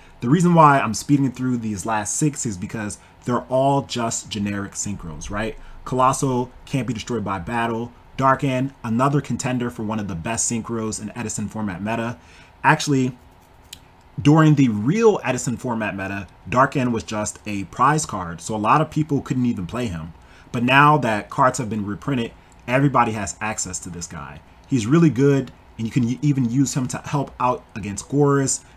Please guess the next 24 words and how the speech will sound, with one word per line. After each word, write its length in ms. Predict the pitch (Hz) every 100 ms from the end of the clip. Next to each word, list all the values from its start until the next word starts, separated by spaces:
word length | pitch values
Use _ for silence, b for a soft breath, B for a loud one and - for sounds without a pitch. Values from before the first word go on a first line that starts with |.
| B
and 100 | 113 -
other 400 | 135 135 131 123 - - - - - -
recruiters. 680 | 101 104 160 165 147 143 - - -
So 220 | - 110
Darken, 580 | 95 127 131 135 127 127
an 60 | 110
amazing 400 | 101 104 110 101
card. 400 | 131 123 117 117 B B B 107
Goyu, 500 | 143 151 147 147 143 - - - - - - - - - - - - - -
I 100 | 139
can't 260 | - 147
believe 240 | 131 123 120
Konami 360 | 117 113 98
printed 300 | 85 127 123
this 120 | 120
card. 420 | - 123 123 120 - B B -
It's 160 | 131 -
on 180 | 131 107
crack. 480 | - - 123 113 - _ -
It's 200 | - -
like 160 | 143 -
Change 300 | 143 139 123
of 120 | -
Heart. 360 | 135 135 127